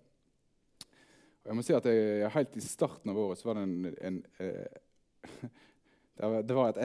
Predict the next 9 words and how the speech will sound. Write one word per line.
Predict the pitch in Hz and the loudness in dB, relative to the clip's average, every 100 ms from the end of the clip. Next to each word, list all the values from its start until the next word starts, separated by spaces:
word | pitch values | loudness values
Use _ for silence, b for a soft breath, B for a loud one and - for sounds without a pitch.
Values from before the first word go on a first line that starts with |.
| 123 | 2
jeg | 104 - | 0 0
kom | 117 | 0
et | 117 | 0
essay | 104 101 90 | 0 0 0
i | 90 90 90 | 0 -2 -2
Bokvennen | 101 - 98 92 | -6 -6 -4 -4
litterær | 90 95 85 - _ - | -4 -6 -6 -8 _ -8
avis | 95 90 - - _ _ _ - | -6 -6 -10 -18 _ _ _ -6
som, | 113 104 | -2 -2